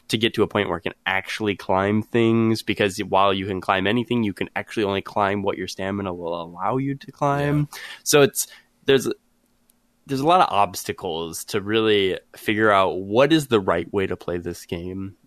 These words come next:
Speaker 1: Um, when if I could just tackle, like, twenty or twenty-four shrines to get enough orbs to upgrade my stamina a lot and maybe my health a little bit, like, I could probably enjoy this game a lot more.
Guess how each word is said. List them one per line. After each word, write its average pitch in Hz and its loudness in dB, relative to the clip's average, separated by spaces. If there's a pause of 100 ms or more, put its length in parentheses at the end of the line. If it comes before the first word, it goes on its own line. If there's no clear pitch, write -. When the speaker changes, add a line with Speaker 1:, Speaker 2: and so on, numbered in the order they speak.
(140)
Speaker 1:
Um, 85 -6 (580)
when 101 2 (120)
if - -4
I 107 0
could 104 -4
just 101 -4
tackle, 95 0
like, 80 -4 (1500)
twenty 101 0
or 92 2
twenty-four 95 0
shrines 92 -6
to 101 -2
get 90 0
enough 87 -2
orbs 87 -4
to - -4
upgrade 92 -2
my 82 -2
stamina 95 0
a 98 2
lot 98 4
and 90 -2
maybe 87 -2
my 85 -2
health 82 -4
a - -6
little 110 -2
bit, 113 2
like, 95 0 (240)
I 123 0
could 120 0
probably 113 6
enjoy 95 2
this 87 -4
game 85 -4
a 82 -6
lot 78 -6
more. 87 -6